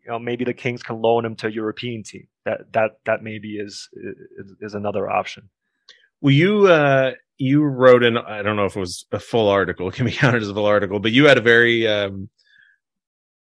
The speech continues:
Speaker 2: I don't know if it was meant to be funny or if it was meant to be educational, but it made me laugh and I feel like I learned something. You sort of gave the, you know, the stages of how to ruin a prospect.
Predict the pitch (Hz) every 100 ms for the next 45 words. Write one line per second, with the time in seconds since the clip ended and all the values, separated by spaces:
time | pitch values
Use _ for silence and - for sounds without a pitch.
0 | _ 120 120 120 113 113 107 135 139 131
1 | - 139 185 220 147 127 117 139 131 135
2 | 127 - 135 120 110 104 117 120 147 139
3 | 139 117 113 110 113 113 113 107 120 110
4 | 104 101 110 101 107 104 107 117 131 127
5 | 143 127 113 110 120 120 104 113 107 107
6 | 113 98 95 101 - 123 117 113 107 98
7 | 117 107 98 113 110 101 107 101 101 -
8 | - - _